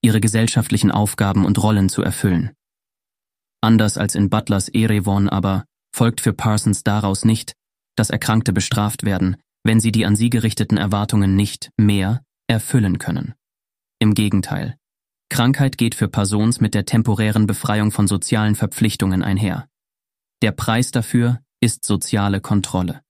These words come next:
Medizinisches Fachpersonal muss den Status des Krankseins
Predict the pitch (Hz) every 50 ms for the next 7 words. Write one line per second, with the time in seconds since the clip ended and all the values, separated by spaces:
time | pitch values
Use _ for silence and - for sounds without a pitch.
0 | _ _ _ _ _ _ _ _ _ _ _ _ _ _ - 113 107 107 104 -
1 | - - 117 113 107 - 107 101 - - 113 110 - - - 110 107 104 107 104
2 | 101 104 104 104 104 101 104 101 - - 101 98 - - - 104 101 101 - -
3 | 104 - - 95 - - - - 101 104 101 - - 98 95 98 95 -